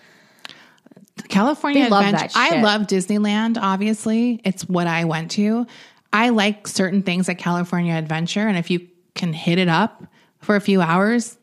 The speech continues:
Speaker 1: they have, uh, things that I really like. I love going over the California. There's, like, this thing you sit
Speaker 2: Soaring over
Speaker 1: soaring over
Speaker 2: California.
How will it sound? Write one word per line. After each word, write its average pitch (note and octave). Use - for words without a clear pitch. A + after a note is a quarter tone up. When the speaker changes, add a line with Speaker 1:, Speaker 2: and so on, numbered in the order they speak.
Speaker 1:
they F3+
have, E3+
uh, D#3+
things G3
that F#3
I E3+
really E3+
like. D3
I E3
love D#3+
going D#3+
over D#3
the D3
California. E3
There's, E3
like, D#3+
this D#3
thing E3
you E3
sit G#3+
Speaker 2:
Soaring G3
over F#3+
Speaker 1:
soaring G3
over F3+
Speaker 2:
California. -